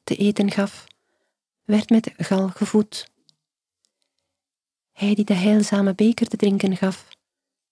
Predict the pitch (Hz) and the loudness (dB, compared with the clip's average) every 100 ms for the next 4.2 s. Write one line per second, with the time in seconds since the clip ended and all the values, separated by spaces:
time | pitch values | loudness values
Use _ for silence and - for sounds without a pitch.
0 | _ _ - 190 - 208 - 202 190 185 | _ _ -2 -2 0 -4 -2 -4 0 2
1 | 185 185 202 202 202 - - - _ _ | 0 0 0 0 -2 -4 -10 -12 _ _
2 | _ _ _ _ _ _ _ _ _ _ | _ _ _ _ _ _ _ _ _ _
3 | _ _ _ _ _ _ _ - 196 196 | _ _ _ _ _ _ _ -4 0 0
4 | 196 | -2